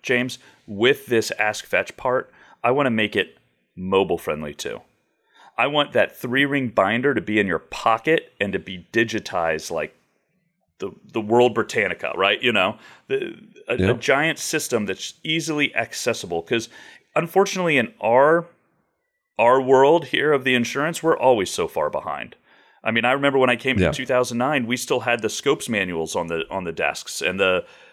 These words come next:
Speaker 1: underwriting
Speaker 2: <laughs>
Speaker 1: guideline
Speaker 2: Oh, gosh.
Speaker 1: system. You know, the carrier would bring the three-ring binders of everything they
Speaker 2: Oh,
Speaker 1: wanted you
Speaker 2: man.
Speaker 1: to know, right? And they'd sit on your desk.
Speaker 2: Golly.
Speaker 1: So,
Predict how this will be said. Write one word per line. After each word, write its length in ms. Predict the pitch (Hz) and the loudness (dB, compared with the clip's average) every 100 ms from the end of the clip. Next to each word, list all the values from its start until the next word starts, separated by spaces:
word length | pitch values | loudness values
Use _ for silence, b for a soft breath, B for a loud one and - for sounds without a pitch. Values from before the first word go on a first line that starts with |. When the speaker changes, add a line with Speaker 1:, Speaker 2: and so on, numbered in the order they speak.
| B - | B -4
Speaker 1:
underwriting 520 | 147 143 131 127 120 | 0 2 4 4 2
Speaker 2:
<laughs> 60 | |
Speaker 1:
guideline 680 | 110 104 135 123 90 80 73 | 2 2 2 0 -2 -2 -4
Speaker 2:
Oh, 40 | - | -6
gosh. 100 | - | -6
Speaker 1:
system. 320 | 82 - - | -8 -8 -4
You 80 | 135 | 0
know, 160 | 131 | 0
the 300 | 120 - 151 | 2 0 0
carrier 480 | 147 180 196 226 190 | 0 2 4 6 4
would 240 | 151 131 127 | 2 -2 0
bring 380 | 139 202 220 | 2 2 4
the 100 | 190 | 2
three-ring 500 | - 147 135 123 113 | 2 2 4 4 2
binders 500 | 107 107 104 85 85 | 2 2 2 -2 -4
of 140 | 113 - | -6 -4
everything 600 | 147 190 180 180 - 175 | 2 2 2 -2 0 2
they 140 | 165 151 | 4 6
Speaker 2:
Oh, 100 | 107 | 6
Speaker 1:
wanted 280 | 95 87 85 | 6 4 2
you 80 | |
Speaker 2:
man. 100 | 82 | 2
Speaker 1:
to 80 | - | 0
know, 380 | 120 127 85 55 _ _ _ _ _ - | 2 2 0 -4 _ _ _ _ _ -4
right? 300 | 87 90 - - | -2 0 -4 -8
And 160 | 101 | -6
they'd 120 | 98 | -6
sit 200 | - 117 | -4 -2
on 100 | 104 | 0
your 120 | 92 82 | -2 -4
desk. 340 | 82 71 - | -4 -4 0
Speaker 2:
Golly. 200 | 90 80 | 2 2
Speaker 1:
So, 240 | 82 80 | 2 0